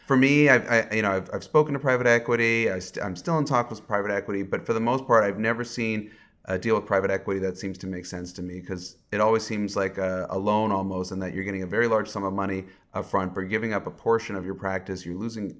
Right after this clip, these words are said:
a lot of control of your practice, and you're effectively paying that money back over many years to this group. And the reality is,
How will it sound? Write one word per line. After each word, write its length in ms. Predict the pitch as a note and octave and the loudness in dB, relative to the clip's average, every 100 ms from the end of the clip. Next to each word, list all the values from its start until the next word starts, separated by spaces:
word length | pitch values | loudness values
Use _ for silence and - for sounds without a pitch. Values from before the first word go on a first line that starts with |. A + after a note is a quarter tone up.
| - | -8
a 60 | |
lot 160 | G2+ G2 | -4 -4
of 40 | |
control 360 | G2 F#2 - C#3 | -6 -10 -2 -2
of 60 | A#2 | -2
your 100 | G#2 | -2
practice, 460 | - F#2+ - F#2 - - - | 0 0 -2 -8 -10 -20 -6
and 80 | A2 | -4
you're 80 | G#2+ | 0
effectively 320 | A2 G#2+ F#2+ | 0 0 -8
paying 300 | F2+ G2 G2 | -4 -4 -2
that 180 | F#2 F#2 | -4 -4
money 180 | F#2+ | -4
back 320 | F#2 F2+ F2+ F2+ | -4 -6 -4 -4
over 140 | F2 | -4
many 240 | F#2 F#2 | -6 -6
years 240 | F2+ F#2 F#2 | -8 -10 -10
to 80 | F2+ | -12
this 120 | F2+ | -8
group. 240 | F#2 F2 | -8 -6
And 80 | G#2 | -4
the 40 | G#2 | 2
reality 280 | A#2 A2+ | 4 4
is, 140 | G2+ | 0